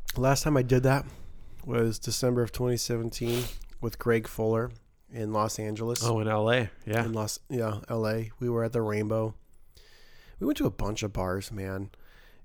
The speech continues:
Speaker 1: And the Rainbow closed at, like, two A M. We were with Ron Jeremy.
Speaker 2: Yeah.
Speaker 1: We were with Ron Jeremy
Speaker 2: That
Speaker 1: and,
Speaker 2: guy
Speaker 1: like, a,
Speaker 2: hangs out
Speaker 1: and, like,
Speaker 2: down
Speaker 1: a
Speaker 2: there,
Speaker 1: pro
Speaker 2: dude.
Speaker 1: skater.
Speaker 2: Yeah.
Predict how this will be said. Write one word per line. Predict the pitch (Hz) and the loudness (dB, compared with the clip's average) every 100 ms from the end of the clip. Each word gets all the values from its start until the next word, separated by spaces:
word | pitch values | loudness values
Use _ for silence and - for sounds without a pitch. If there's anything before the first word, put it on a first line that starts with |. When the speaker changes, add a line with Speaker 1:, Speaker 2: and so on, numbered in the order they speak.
| - | -4
Speaker 1:
And | 123 120 | -2 0
the | |
Rainbow | 117 135 156 131 | 0 2 2 2
closed | - 120 120 | 2 0 0
at, | 113 107 | -4 -6
like, | 104 | -10
two | - 123 120 | -6 -2 0
A | 107 | 0
M. | 104 104 101 - | 0 -2 -6 -8
We | 139 | -4
were | 185 | 0
with | 165 | 0
Ron | 104 107 120 110 | 0 0 0 -2
Jeremy. | 101 101 110 101 90 - | -4 -4 -4 -4 -6 0
Speaker 2:
Yeah. | 123 123 - - - - - | 4 4 0 -14 -20 -10 -4
Speaker 1:
We | |
were | 131 | -2
with | |
Ron | 104 117 123 | 0 0 0
Jeremy | 120 131 131 | 0 0 2
Speaker 2:
That | 113 | 2
Speaker 1:
and, | 120 | 2
Speaker 2:
guy | |
Speaker 1:
like, | 120 | 2
a, | 107 | 2
Speaker 2:
hangs | 123 110 | 2 2
out | 101 104 - | 0 0 0
Speaker 1:
and, | 127 | 0
like, | 127 | 0
Speaker 2:
down | 98 | 0
Speaker 1:
a | |
Speaker 2:
there, | - | 4
Speaker 1:
pro | 139 | 4
Speaker 2:
dude. | 110 | 4
Speaker 1:
skater. | 120 117 117 147 160 - - | 2 2 2 0 -4 -12 -4
Speaker 2:
Yeah. | 113 107 | 0 0